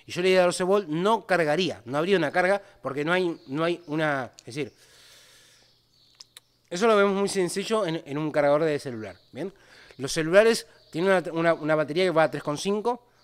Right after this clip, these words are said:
y los cargadores, sin embargo, son cinco volt. ¿Por qué? Porque es, si yo le pusiera, yo le pusiera tres coma cinco a la batería, la batería se mantendría estable, pero no se cargaría, porque no hay un superávit,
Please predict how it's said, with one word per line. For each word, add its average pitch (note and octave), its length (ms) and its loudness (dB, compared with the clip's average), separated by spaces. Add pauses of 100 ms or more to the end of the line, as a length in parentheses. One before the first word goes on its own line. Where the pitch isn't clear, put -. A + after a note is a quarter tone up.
(160)
y C3+ 40 -10
los C#3 120 -8
cargadores, E3+ 340 4
sin G3 80 -2
embargo, F#3 260 2
son E3 220 -6
cinco B2 280 -6
volt. A2 240 -6 (480)
¿Por D#3 140 -6
qué? G#3 240 -2 (320)
Porque C#3+ 280 -6
es, - 160 -10 (340)
si - 160 -14
yo F#3 100 -2
le G3 80 0
pusiera, D#3+ 480 -4 (840)
yo - 160 -4
le G3+ 60 0
pusiera E3 380 -6
tres F#3+ 160 -4
coma G3 160 0
cinco E3+ 440 -6 (180)
a A#2 80 -12
la B2 80 -6
batería, G3 420 0 (680)
la C3 80 -4
batería D#3 460 0 (420)
se - 140 -12
mantendría D#3+ 360 0
estable, A3 340 0
pero D#3+ 160 -4
no F#3 60 -2
se F3+ 160 -6
cargaría, D3 500 -2
porque A2+ 160 -12
no C#3 80 -6
hay E3+ 80 -2
un D#3+ 60 -4
superávit, C3 480 -6